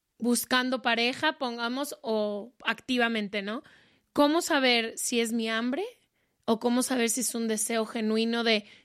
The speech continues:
claro, sé que tengo a la niña herida que me habla, pero la adulta es la que está tomando las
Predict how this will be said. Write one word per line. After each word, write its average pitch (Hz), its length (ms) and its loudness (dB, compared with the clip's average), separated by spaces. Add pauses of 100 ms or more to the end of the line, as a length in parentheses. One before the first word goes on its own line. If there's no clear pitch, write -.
(160)
claro, 214 300 0
sé 233 220 -6
que 269 100 -6
tengo 247 520 -2 (300)
a 233 80 0
la 233 120 2
niña 233 240 2
herida 262 260 2
que 254 100 -8
me 226 120 -2
habla, 240 320 0
pero 233 200 -2
la 233 160 0
adulta 269 420 0 (360)
es 233 120 0
la 233 100 2
que 220 60 -8
está 220 240 -6
tomando 220 320 -6
las 220 540 -6